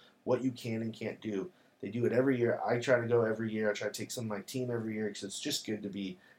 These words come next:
kind of updated, right, on what's going on. They, if you go to their website again, C I F southern section dot org, they have a breakdown of the different areas, um, because we all know not everyone can make it to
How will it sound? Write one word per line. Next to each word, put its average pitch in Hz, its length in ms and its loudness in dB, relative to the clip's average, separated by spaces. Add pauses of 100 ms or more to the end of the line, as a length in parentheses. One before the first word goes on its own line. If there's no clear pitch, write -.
(140)
kind 104 120 -2
of 92 240 -6
updated, 95 460 0
right, 90 220 -2
on 87 180 -8
what's 92 180 -4
going 90 260 -6
on. 87 280 -6
They, 90 140 -6
if 90 200 -4
you 98 100 -14
go 110 120 0
to 107 60 0
their 104 120 0
website 98 380 0
again, 95 340 -10
C - 220 -4
I 101 160 0
F 92 80 -8
southern 98 260 -4
section 95 360 -8
dot 104 260 -2
org, 160 320 4 (420)
they 113 80 2
have 104 160 6
a 95 60 -2
breakdown 101 520 0
of 90 100 -6
the - 80 -12
different 104 340 -4
areas, 110 560 2 (120)
um, 92 220 -6
because 92 300 -6
we 101 80 0
all 98 140 0
know 95 340 -2
not 104 180 -6
everyone 104 340 -2
can 98 220 -10
make 98 220 -6
it 120 140 0
to 107 200 -4